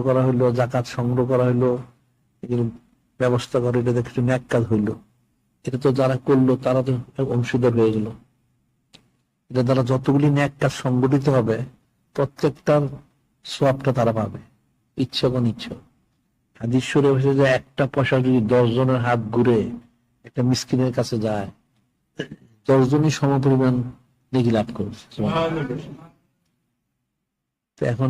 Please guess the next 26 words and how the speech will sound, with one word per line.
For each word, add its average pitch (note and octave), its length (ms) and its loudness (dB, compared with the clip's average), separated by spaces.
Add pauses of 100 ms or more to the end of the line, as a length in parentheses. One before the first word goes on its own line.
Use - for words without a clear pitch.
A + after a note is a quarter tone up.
ন্যাক C3+ 220 0
কাজ C3+ 200 -2
তো - 60 -2 (100)
অনেক C#3+ 260 2
করা C3 160 4 (100)
দরকার। - 300 -6 (400)
আল্লাহ B2 260 -2
পাক B2 180 0
যে B2 80 2 (100)
বললেন, B2 460 0
"ওমা B2+ 280 0 (180)
তুকাদ্দিমু C3 720 0 (200)
লিআনফুসিকুম C3 760 0
মিন B2+ 180 2
খায়রিন C3+ 340 2 (600)
তাজিদু C3 360 2 (160)
ইনদাল্লাহ", A#2 520 2 (1040)
তোমরা C3 220 0 (100)
যা B2+ 160 2
কিছু C3 160 0 (100)
পাঠাবে C3 380 0
আল্লাহ C3+ 240 2
পাকের C3 300 0
কাছে C3 300 0 (960)
অবশ্যই C3+ 520 0
পাবে, A#2+ 260 2